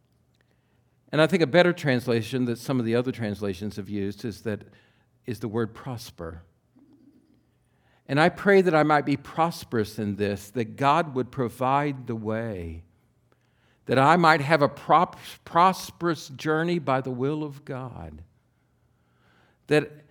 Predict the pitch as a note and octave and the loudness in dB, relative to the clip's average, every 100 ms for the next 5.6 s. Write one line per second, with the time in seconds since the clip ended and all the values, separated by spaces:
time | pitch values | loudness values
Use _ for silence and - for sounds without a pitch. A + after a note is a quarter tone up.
0 | _ - D3 - E3+ F#3+ - - - F#3 | _ -6 -6 0 2 2 0 -14 2 8
1 | F#3 F#3+ F3 - - C3 - - G3 D3+ | 8 8 2 -4 -6 -6 -8 -2 2 4
2 | A#2 - D3 - D#3 F3 F3+ - - F3 | 2 -2 -8 -4 2 2 2 -8 0 4
3 | E3+ D3+ - - D#3+ E3 D#3 B2 A#2+ B2+ | 6 4 -4 0 4 6 4 0 -2 -2
4 | - D#3+ E3 - - D3+ C#3+ - D#3 - | -2 -2 -2 -2 2 4 4 -2 -10 -12
5 | - D#3+ C#3 B2 G2 | -8 -4 -2 -4 -6